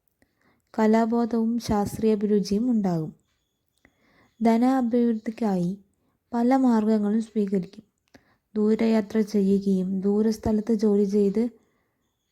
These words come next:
നേട്ടങ്ങൾ ഉണ്ടാക്കുകയും ചെയ്യും. സ്വന്തം കുടുംബവുമായി അടുപ്പക്കുറവുണ്ടാകും.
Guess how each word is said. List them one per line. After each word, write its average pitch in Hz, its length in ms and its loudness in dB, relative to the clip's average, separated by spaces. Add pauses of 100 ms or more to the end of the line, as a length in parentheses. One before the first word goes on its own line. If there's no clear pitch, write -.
നേട്ടങ്ങൾ 220 480 2
ഉണ്ടാക്കുകയും 196 680 2
ചെയ്യും. 208 320 0 (800)
സ്വന്തം 269 460 0
കുടുംബവുമായി 240 800 2
അടുപ്പക്കുറവുണ്ടാകും. 196 1040 -4